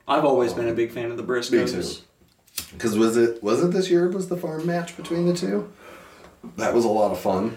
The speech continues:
Speaker 1: It was, uh, right before the vaccines and, like,
Speaker 2: Yeah.
Speaker 1: things started,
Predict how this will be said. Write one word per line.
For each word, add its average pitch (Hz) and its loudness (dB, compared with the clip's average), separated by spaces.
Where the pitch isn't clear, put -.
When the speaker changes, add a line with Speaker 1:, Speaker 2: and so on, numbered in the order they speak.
Speaker 1:
It - -4
was, 127 2
uh, 117 4
right 131 4
before 131 2
the 131 0
vaccines 131 0
and, 120 -4
like, 98 -2
Speaker 2:
Yeah. 95 0
Speaker 1:
things 117 0
started, - 0